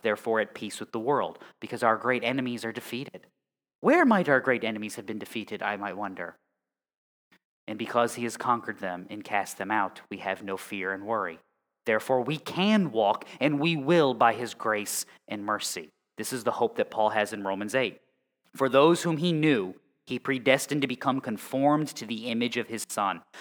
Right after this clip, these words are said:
so that he would be firstborn among, among many brethren. And these whom he predestined, he called. And these whom he called, he justified. And these whom he justified, he also glorified."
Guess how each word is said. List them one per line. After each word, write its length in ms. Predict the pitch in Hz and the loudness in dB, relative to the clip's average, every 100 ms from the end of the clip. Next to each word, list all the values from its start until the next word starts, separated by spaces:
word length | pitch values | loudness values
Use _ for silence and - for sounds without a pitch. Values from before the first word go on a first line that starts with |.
| - | -16
so 120 | - 139 | 0 2
that 120 | 110 | 2
he 100 | 135 | 0
would 140 | 131 | 0
be 80 | 123 | -2
firstborn 680 | - - 151 147 131 135 120 | -4 2 4 2 2 2 4
among, 340 | 113 107 101 | 2 0 -2
among 480 | 120 120 127 117 101 | 0 2 2 2 0
many 240 | 110 113 107 | -2 -2 -2
brethren. 500 | 113 110 104 87 - - - | 0 0 0 -8 -8 -18 -4
And 200 | 107 110 | -2 2
these 280 | 147 165 - | 2 0 -2
whom 140 | 160 | -2
he 120 | 156 | -2
predestined, 680 | 160 165 156 160 156 - 151 | -2 -4 4 2 4 -2 -2
he 80 | 156 | -2
called. 480 | - 139 104 87 - - - | 2 2 2 -2 -10 -16 -8
And 140 | 104 | -4
these 160 | 110 - | -4 -2
whom 120 | 123 | -2
he 60 | 120 | -2
called, 360 | - 127 131 | 4 4 4
he 80 | 143 | -2
justified. 720 | 120 135 - 117 - 95 90 - - 107 | 4 4 4 -4 0 0 -2 -10 -12 -6
And 160 | 110 | -2
these 220 | 117 123 | -2 -2
whom 100 | 147 | -2
he 100 | 135 | -4
justified, 800 | 127 147 139 - - 101 92 92 - - | 2 2 2 -4 0 2 2 -2 -10 -8
he 120 | 123 | -4
also 600 | 104 101 - - 87 87 - _ - | 0 0 0 -2 -2 -4 -10 _ -14
glorified." 800 | 107 104 104 95 - 90 85 | -6 0 2 2 0 -2 -2